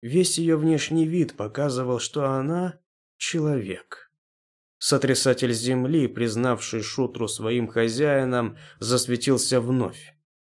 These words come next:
И тут до Ингуна дошло, что за женщина стоит перед ним. «Я – часть Айнкель. Я кое-что хочу сказать тебе, имеющий силу Инкиду».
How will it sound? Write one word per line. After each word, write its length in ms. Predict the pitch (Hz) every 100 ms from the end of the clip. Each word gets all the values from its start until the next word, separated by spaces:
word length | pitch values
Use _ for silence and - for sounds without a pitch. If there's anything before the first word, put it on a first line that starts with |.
| -
И 120 | 123
тут 300 | - 165 147
до 100 | 151
Ингуна 460 | 147 156 147 156 143
дошло, 720 | 147 139 - 175 156 92 - -
что 360 | - - 185 156
за 200 | 113 110
женщина 640 | 107 127 123 120 139 147
стоит 480 | 139 - 113 98 92
перед 260 | 113 110 120
ним. 460 | 143 127 101 - _ _ _ _ _ _
«Я – 520 | 139 120 123 135 143 - _ _ _ -
часть 720 | - 123 110 110 - - - -
Айнкель. 800 | 127 113 110 113 131 95 101 _ _ _ _ -
Я 160 | 151
кое-что 440 | 165 190 180 - 165
хочу 280 | 165 160 170
сказать 600 | - 175 156 180 170 -
тебе, 520 | 123 110 98 - - _ _ -
имеющий 640 | 127 123 117 113 - 120
силу 500 | - - 113 110 117
Инкиду». 720 | 117 120 147 127 104 101 -